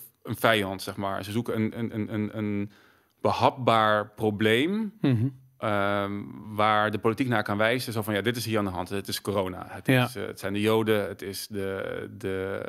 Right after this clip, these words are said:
Speaker 1: het, het witte patriarchaat of zo." Ehm, terwijl het probleem dus in jezelf, zeg, en ve-, en veel breder, veel breder is. Ehm,
Speaker 2: Ja.
Speaker 1: en ik, en, maar hij zegt:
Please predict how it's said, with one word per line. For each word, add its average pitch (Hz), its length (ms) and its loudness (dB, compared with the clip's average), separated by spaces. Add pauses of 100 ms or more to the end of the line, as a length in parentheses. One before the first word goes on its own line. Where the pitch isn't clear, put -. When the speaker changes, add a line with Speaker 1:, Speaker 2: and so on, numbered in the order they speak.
(100)
Speaker 1:
het, - 200 -16
het 101 160 -12
witte 101 220 -4
patriarchaat 95 600 -4
of 87 80 -14
zo." - 260 -6 (800)
Ehm, 95 540 -2 (720)
terwijl 113 220 6
het - 40 -4
probleem 117 260 8
dus 113 140 2
in 107 100 0
jezelf, 113 320 4
zeg, 104 120 -4
en 101 120 -4
ve-, 120 80 -6
en 110 140 -2
veel 107 140 2
breder, 107 480 2
veel 107 240 0
breder 110 500 4
is. - 220 -10
Ehm, 95 360 -6
Speaker 2:
Ja. 123 220 6 (340)
Speaker 1:
en 113 180 0
ik, 107 140 0
en, 104 480 0
maar 110 320 4 (160)
hij 110 240 4
zegt: 107 240 2